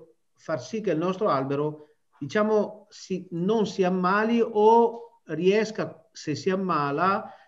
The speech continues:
riesca a superare il, il danno provocato dal patogeno. Al sistema immunitario di un albero contribuiscono in modo sostanziale i batteri che vivono nel terreno.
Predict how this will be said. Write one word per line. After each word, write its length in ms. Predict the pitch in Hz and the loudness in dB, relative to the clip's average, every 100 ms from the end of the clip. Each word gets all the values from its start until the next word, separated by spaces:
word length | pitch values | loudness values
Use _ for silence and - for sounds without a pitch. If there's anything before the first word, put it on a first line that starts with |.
| _ | _
riesca 840 | - 185 180 165 165 196 180 175 - | -2 2 4 2 0 2 2 0 -4
a 300 | 165 143 123 | 0 0 -2
superare 1120 | - 175 190 143 131 127 131 123 120 120 - | -6 -2 0 2 2 0 0 0 -4 -10 -12
il, 600 | 151 131 123 120 117 113 | -6 -4 -2 -2 -2 -4
il 160 | 151 139 | -6 -2
danno 380 | 151 165 170 139 | 0 2 2 -2
provocato 640 | 139 143 135 117 117 117 | -2 -2 -4 -4 -6 -6
dal 200 | 113 - | -6 -6
patogeno. 680 | 117 117 104 101 104 104 107 _ _ _ _ _ _ _ _ _ _ _ _ _ _ _ _ _ - | -8 -8 -8 -6 -8 -8 -12 _ _ _ _ _ _ _ _ _ _ _ _ _ _ _ _ _ -14
Al 60 | |
sistema 380 | 165 202 262 269 | -8 -2 0 2
immunitario 480 | 247 214 196 233 220 | 4 2 4 4 4
di 60 | 196 | 4
un 120 | 190 | 2
albero 640 | 180 127 131 147 165 185 | 2 0 0 -2 -2 -2
contribuiscono 880 | 185 185 202 233 254 214 - 180 180 | -2 -2 -2 0 0 0 0 -2 0
in 80 | 180 | 0
modo 320 | 220 202 156 | 0 0 -2
sostanziale 880 | - 156 185 165 - 196 165 151 160 | -4 -4 -4 -4 -2 2 2 2 0
i 200 | 196 185 | -2 0
batteri 580 | 185 180 214 226 240 - | 0 0 2 2 2 0
che 100 | 180 | 0
vivono 340 | 196 202 196 | 2 0 0
nel 220 | 180 170 | -2 -2
terreno. 840 | 180 160 127 110 104 107 101 - | -2 0 0 -2 -2 -6 -8 -16